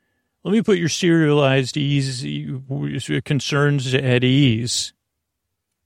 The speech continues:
uh, 'cause that's my job. So I'm gonna give you all the information you need to know.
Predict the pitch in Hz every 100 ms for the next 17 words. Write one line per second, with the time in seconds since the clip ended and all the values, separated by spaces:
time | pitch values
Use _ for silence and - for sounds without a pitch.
0 | _ _ 135 123 117 135 117 139 - 135
1 | 120 127 127 117 117 127 - 135 139 127
2 | 127 127 117 123 117 113 123 113 110 -
3 | 113 113 113 110 113 120 117 113 104 107
4 | 110 107